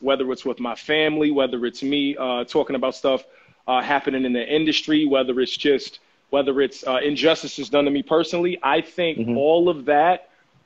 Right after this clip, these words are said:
Speaker 1: is adding to this new person that everybody's about to get exposed to. And I
Speaker 2: Okay.
Speaker 1: think, to answer your question, even more now so,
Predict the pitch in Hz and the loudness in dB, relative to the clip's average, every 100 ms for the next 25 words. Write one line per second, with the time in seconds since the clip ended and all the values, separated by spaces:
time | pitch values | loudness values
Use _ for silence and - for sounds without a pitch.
0 | - 135 - 147 160 156 147 131 156 139 | -4 -4 0 2 4 4 0 0 0 2
1 | 139 131 - 127 123 147 170 170 170 160 | 2 2 -4 -6 -2 4 6 6 2 -2
2 | 147 - - 156 151 143 127 120 143 143 | -6 -6 0 0 2 0 0 2 2 2
3 | 135 131 135 117 120 123 - 120 117 113 | 2 2 2 0 0 -2 -2 -4 -4 -6
4 | - 120 113 - 107 98 _ _ _ _ | -6 -6 -8 -10 -12 -12 _ _ _ _
5 | - 131 143 156 107 156 143 139 - _ | -4 0 2 2 2 2 2 0 -8 _
6 | _ - 131 135 139 143 143 143 165 170 | _ -8 -2 -2 0 2 2 2 0 0
7 | - 123 120 139 160 147 143 143 135 127 | -2 -4 -4 -2 0 2 2 4 4 4
8 | 139 170 185 - 147 123 113 | 4 4 2 2 2 2 2